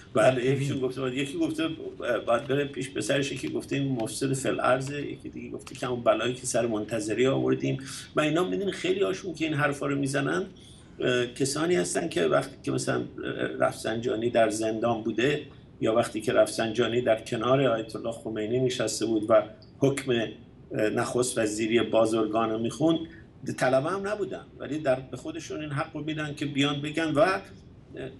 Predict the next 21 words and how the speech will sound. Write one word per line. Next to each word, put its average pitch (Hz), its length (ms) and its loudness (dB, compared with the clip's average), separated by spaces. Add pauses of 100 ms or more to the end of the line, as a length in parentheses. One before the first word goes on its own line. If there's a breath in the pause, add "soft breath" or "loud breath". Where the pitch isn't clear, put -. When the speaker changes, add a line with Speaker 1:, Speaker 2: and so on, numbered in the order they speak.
(140)
Speaker 1:
شگفت‌انگیز 139 1000 -2 (260)
به 135 80 0
نوعی، 127 600 -2
البته 101 280 -8 (120)
حدس - 260 -2
می‌شه 185 200 -4
زد 139 260 -2
که 104 260 -4 (320)
تحریک 127 460 0
اینا 120 200 0
رو 135 100 0
خود - 200 -2
آقای 135 200 2
خامنه‌ای 120 460 -4
می‌کنه، 107 280 -8
ولی 139 220 2
آقای 139 240 2
خامنه‌ای 139 520 0
که - 120 -2
او 175 200 4
دیگه 175 340 2